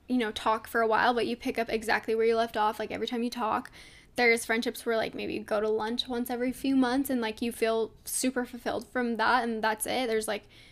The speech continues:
friendships where you talk literally all day, every day. Like, there's just so many different types of friendships,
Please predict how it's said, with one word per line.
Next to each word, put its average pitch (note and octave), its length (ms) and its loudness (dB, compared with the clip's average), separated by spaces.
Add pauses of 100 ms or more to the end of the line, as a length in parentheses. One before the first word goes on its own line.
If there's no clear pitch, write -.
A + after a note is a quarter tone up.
(140)
friendships A#3 420 -2
where B3 100 2
you B3 80 0
talk A#3+ 320 -4
literally A3 480 0
all A3 200 -2
day, G#3+ 160 0
every G#3 220 0
day. G3 160 0
Like, A#3+ 140 0
there's B3+ 160 0
just C4 180 -2
so A3 140 0
many C4 260 2
different A#3 600 -2
types G#3+ 420 -2
of A3+ 140 -4
friendships, - 640 -2